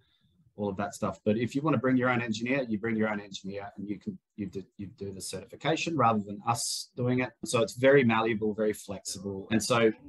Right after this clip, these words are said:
in effect, we could do any structure, bring in the design, we can do all the checks and all the engineering double checks and submission and all of that. But with the larger structures, um, we're getting onto granny flats at the moment, um, and modular design, and that'll incrementally,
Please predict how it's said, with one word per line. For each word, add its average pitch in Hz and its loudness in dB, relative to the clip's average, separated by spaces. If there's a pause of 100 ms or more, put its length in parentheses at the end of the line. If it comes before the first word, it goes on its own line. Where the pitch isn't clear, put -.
(160)
in 123 4
effect, 131 4
we 123 2
could 113 0
do 110 6
any 117 0
structure, 127 -2
bring 113 4
in 110 4
the 104 6
design, 110 0
we 104 -4
can 104 -12
do 101 0
all 101 -4
the 98 -12
checks - -2
and 98 -10
all 98 -8
the 98 -8
engineering 98 -12
double 87 -12
checks - -8
and 90 -12
submission 95 -10
and 92 -16 (440)
all 104 2
of 104 0
that. 123 2 (400)
But 127 4
with 175 2
the 151 4
larger 156 4
structures, 160 -2
um, 120 0
we're 123 -4
getting 120 4
onto 113 -2
granny 113 0
flats - -4
at 101 -14
the 107 -6
moment, 113 -2 (240)
um, 107 -2
and 101 -6
modular 110 -2
design, 123 0 (480)
and 120 -4
that'll 113 0
incrementally, 101 -4